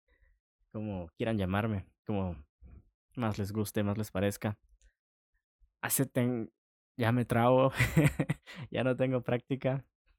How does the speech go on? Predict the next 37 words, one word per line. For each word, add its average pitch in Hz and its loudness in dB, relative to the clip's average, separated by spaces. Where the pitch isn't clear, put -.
Tengo 110 2
ratos 107 0
de 110 2
no 107 2
subir 110 0
ningún 107 0
podcast - -4
y 110 -6
menos 98 -4
con 95 -2
video. 98 0
Solo 98 -2
he 95 2
hecho - -8
como 92 -4
dos - -6
y 85 -10
no 95 -6
me 87 -6
han 92 -4
gustado 92 -6
mucho. 95 -8
Pero 113 2
no 147 -6
se 185 -6
ven 185 -2
tan 180 2
mal. 202 -2
Tengo 156 -2
lucecitas. 127 -2
Tengo 110 0
el 104 -2
micrófono, 127 0
la 120 0
cámara. 117 0
Así 95 -4
que 90 0